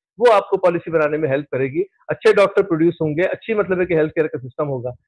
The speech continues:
जो इस वक्त हम डॉक्टर मुल्क पे प्रोड्यूस कर रहे हैं, do you think कि मतलब है कि वो इस काबिल हैं कि वो किसी एक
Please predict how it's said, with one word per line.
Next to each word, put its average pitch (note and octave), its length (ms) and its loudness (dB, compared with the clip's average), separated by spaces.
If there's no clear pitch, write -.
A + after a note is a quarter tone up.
जो G#3 160 6
इस G#3+ 160 0
वक्त G#3 140 -2
हम G3 100 -8
डॉक्टर F3 280 0
मुल्क F#3 240 0
पे G3+ 80 0
प्रोड्यूस F3 380 -2
कर F3 80 2
रहे F#3 140 0
हैं, F3+ 80 -4
do D#3 160 -2
you F#3 140 2
think A#3+ 200 0
कि - 380 -18
मतलब G3 260 -2
है G3+ 60 2
कि G3 100 0
वो G3 140 4
इस G3 120 0
काबिल F#3 300 2
हैं G3+ 160 2
कि G#3 100 0
वो G#3 120 4
किसी F#3+ 300 0
एक F#3+ 180 0